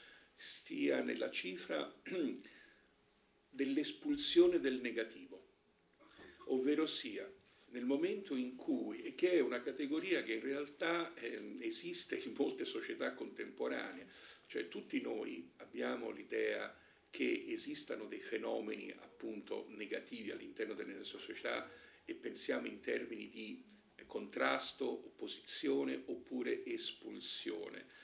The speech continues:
Io credo che la radicalità <clears throat> del nazismo stia proprio in questo, cioè l'idea che ciò che è negativo, ovvero sia l'handicappato, il disabile, l'alienato mentale, l'alcolizzato,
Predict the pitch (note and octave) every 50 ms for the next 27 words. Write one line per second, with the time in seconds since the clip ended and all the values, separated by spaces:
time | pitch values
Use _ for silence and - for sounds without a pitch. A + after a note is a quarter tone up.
0 | - - - - - E3 E3+ E3 - C#3 A2+ A2 - - A#2+ B2 B2+ B2+ C3 C3+
1 | C#3+ C#3 C3+ C3+ B2+ - C#3+ C3 C3 C3 B2+ B2+ - - E3+ D#3 - - - -
2 | - - - E3+ F3 D3+ A#2+ - - - - - - - G#2+ - A2 G2+ G2+ A2
3 | G#2+ G#2 A#2+ D3 D#3+ D3 - C3 A2 - - - - - A2+ A2 A#2 A2+ A2 -
4 | - - - - - - - - - - - - - - - - - - C#3 B2+
5 | - B2+ B2 C3+ D3+ D3 C3+ - A2+ A2+ - - C#3 B2+ - - - - - -
6 | - D#3 - - - C3 B2 A#2+ A#2 A2+ A2+ - B1 - - - - - - A#2
7 | G#2 - - - - - - - - - - - - - - - - - - A#1
8 | G#1 - - - - - - - - - - - - G#1+ G#1+ A#1 A1 - - -
9 | - - - - - - - A#1 A1 - - - A1 A1 - - - - - A2+
10 | - - - - - C2 - - A2 - - - - - - - - - - -
11 | - - - B1 A#1 - - - A#1+ B1 B1 - - - - B1 - - - -
12 | B1+ - - - - - - - - - - - - - B1+ B1+ B1 B1+ B1+ -
13 | - - - - - - - C2 C2 B1 A1+ A1 - - A1+ A1 - -